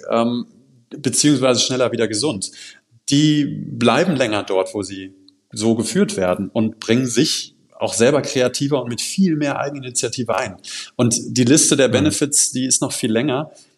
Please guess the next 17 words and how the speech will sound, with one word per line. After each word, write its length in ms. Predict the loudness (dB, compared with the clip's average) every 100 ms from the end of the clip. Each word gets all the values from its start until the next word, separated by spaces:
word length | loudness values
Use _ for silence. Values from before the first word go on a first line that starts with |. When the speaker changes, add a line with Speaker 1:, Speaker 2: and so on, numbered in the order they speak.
| _
Speaker 1:
aber, 600 | -2 2 2 0 -2 -6 -6
äh, 40 |
ich 100 | -4
glaub, 200 | -4 -4
du 80 | -8
bekommst 320 | -6 -6 -4
schon 140 | -4
eine 80 | -4
gute 180 | -4 -4
Idee 200 | -2 0
davon, 340 | -2 -4 -6
warum 200 | -4 -4
mich 120 | -4 -2
das 160 | -4
Thema 240 | -2 0 0
Stärken 380 | 0 0 -2
so 380 | -6 -2 -2 -6